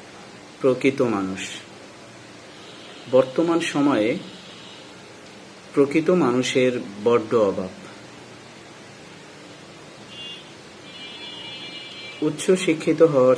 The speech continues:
চেয়ে নৈতিকতা সম্পন্ন, উচ্চ মানসিকতার মানুষ হওয়াটা খুব বেশি জরুরি। বর্তমানে আমরা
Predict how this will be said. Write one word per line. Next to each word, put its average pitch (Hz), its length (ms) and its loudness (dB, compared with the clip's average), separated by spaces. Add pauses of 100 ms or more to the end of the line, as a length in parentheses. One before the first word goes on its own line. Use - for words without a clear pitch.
চেয়ে 113 300 0 (2000)
নৈতিকতা 135 720 4
সম্পন্ন, 131 680 2 (680)
উচ্চ 131 300 -2
মানসিকতার 131 840 4
মানুষ 117 440 0
হওয়াটা 113 320 -2 (100)
খুব 110 140 -2 (300)
বেশি 117 340 0
জরুরি। 98 400 -2 (4000)
বর্তমানে 170 500 4
আমরা 165 440 6